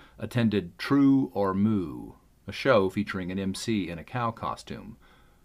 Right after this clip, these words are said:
The following morning, John joined about two hundred other passengers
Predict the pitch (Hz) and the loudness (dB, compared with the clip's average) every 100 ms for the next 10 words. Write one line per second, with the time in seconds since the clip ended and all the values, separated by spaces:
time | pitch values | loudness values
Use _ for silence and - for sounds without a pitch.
0 | _ 104 120 113 98 95 139 165 98 104 | _ 0 6 6 6 2 4 4 2 -2
1 | 90 113 123 131 110 110 104 90 85 - | -2 2 4 2 2 2 0 -2 -8 -6
2 | - 117 113 101 95 147 165 - 78 - | -4 0 0 0 -2 -4 -4 -6 -8 -8
3 | 73 - 57 113 | -12 -12 -12 -14